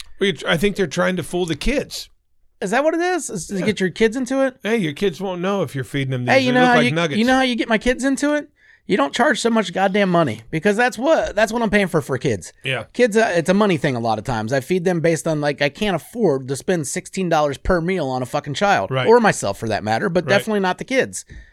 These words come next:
Speaker 2: They don't eat that much food. If your shit was cheaper, I'd probably get it for 'em. You know, if the Impossible Chicken was cheaper than the regular chicken, they'd be eating Impossible Chicken. You know, it wouldn't bother me, and they'd get used to it, you know, but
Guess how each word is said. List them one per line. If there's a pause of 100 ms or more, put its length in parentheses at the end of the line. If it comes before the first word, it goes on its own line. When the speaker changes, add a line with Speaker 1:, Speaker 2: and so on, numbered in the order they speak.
(120)
Speaker 2:
They
don't
eat
that
much (140)
food. (280)
If
your
shit
was
cheaper,
I'd
probably
get
it
for
'em. (280)
You
know,
if
the
Impossible
Chicken
was
cheaper
than
the
regular
chicken, (220)
they'd
be
eating
Impossible
Chicken. (320)
You
know,
it
wouldn't
bother
me, (100)
and
they'd
get
used
to
it, (140)
you
know,
but